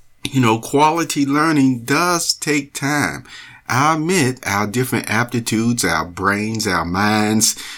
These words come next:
you see, some work at a very l-, hype-, hyper speed or warp speed, uh, while others, it is still like the same way wine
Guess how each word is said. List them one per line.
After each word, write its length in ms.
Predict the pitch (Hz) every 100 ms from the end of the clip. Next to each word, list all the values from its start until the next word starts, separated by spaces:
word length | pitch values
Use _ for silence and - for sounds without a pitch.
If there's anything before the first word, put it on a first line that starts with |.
| -
you 140 | 131 131
see, 520 | - 131 127 104 107
some 460 | - 131 131 120
work 240 | 120 120 113
at 100 | 104
a 60 |
very 420 | 95 107 113 98 90 - - -
l-, 220 | 85 90 -
hype-, 580 | - - - 151 143 - - -
hyper 400 | - 151 175 147
speed 500 | - 156 147 156 139
or 160 | 85
warp 400 | 87 110 147 -
speed, 580 | - - 139 139 151 175 - - - -
uh, 220 | 127 127
while 360 | 117 127 123 -
others, 600 | 131 185 196 107 107 117
it 260 | - 127 135
is 200 | 143 135
still 240 | 139 135
like 380 | 127 120 117 - - _ -
the 120 | 113
same 520 | - 147 151 143 139
way 520 | 135 131 101 104 107 - - _ _ _ -
wine 880 | - 104 123 151 107 92 92 95 117